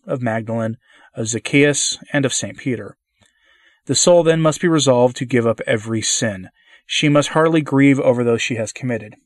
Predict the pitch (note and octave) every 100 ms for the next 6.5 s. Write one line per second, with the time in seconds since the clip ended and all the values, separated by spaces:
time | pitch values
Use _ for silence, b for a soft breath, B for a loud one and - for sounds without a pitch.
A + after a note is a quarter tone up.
0 | _ _ - A#2+ A2+ - - D#3 A2+ -
1 | - B2+ - - B B B B - A#2
2 | A2 - _ - - E3 C3 - B2+ A2
3 | - D3+ C3+ A2 G2+ A2 - - A#2 D#2
4 | - b b b b - B2 B2+ A2 A#2+
5 | - D#3+ - D#3+ - D#3 D3+ E3 C#3 C#3
6 | D3+ C#3+ C3 C3+